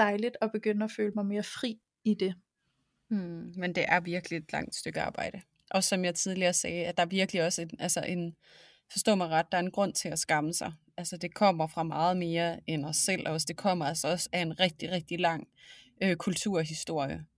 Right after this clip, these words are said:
Speaker 2: som vi har bag os i forhold til mande- og kvindeidealer, øh, hvad der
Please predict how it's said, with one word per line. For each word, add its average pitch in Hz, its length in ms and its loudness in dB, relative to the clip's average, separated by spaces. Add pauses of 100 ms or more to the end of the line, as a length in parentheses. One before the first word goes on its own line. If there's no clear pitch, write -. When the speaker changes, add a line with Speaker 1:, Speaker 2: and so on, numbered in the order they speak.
Speaker 2:
som 160 380 2
vi 170 60 -4
har 170 240 6
bag 156 320 0
os 160 260 -2
i 196 120 0
forhold 170 440 4
til 165 360 0 (540)
mande- 180 540 4
og 175 120 0
kvindeidealer, 170 1120 2 (240)
øh, 165 680 -2
hvad 165 160 6
der 175 100 4